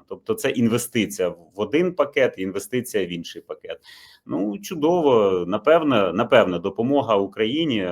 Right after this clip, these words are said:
вона суттєвим, ну, не суттєвим чином, але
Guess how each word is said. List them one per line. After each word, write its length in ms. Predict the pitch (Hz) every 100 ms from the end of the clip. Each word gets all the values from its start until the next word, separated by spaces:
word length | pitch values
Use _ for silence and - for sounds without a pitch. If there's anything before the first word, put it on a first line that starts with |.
| 85
вона 460 | 92 107 131 95 82 78 80 - _ - - _ 90
суттєвим, 640 | - 107 151 143 110 104 - -
ну, 200 | 113 120 78
не 120 | 92
суттєвим 520 | 104 - - 175 170 131
чином, 360 | 135 110 101
але 580 | 92 110 139 110 90 82